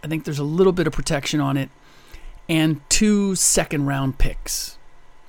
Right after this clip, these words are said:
Now, when I posted that, it prompted a lot of responses. Some were by fans claiming that the Cavs' offer was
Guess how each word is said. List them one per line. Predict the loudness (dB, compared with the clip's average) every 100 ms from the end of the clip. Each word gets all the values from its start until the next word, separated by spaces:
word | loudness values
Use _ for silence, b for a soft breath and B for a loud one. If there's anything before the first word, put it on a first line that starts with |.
| B B B
Now, | -4
when | -2 0
I | 0
posted | 6 8 8 4 -2
that, | -4 -4 -8 -10 -12 -12 -6
it | -4
prompted | 0 0 2 0
a |
lot | 2 2
of | 0
responses. | -4 -2 -2 -2 -8 -12 -18 -20 -20 -20 -20 -20 -20 -20 -10
Some | 0 2 4
were | 2
by | 2
fans | 0 2 2 4 4 4 0
claiming | 0 2 2
that | 0 -2
the | -4
Cavs' | 0 0 2
offer | 0 0 0 -2
was | 0 -2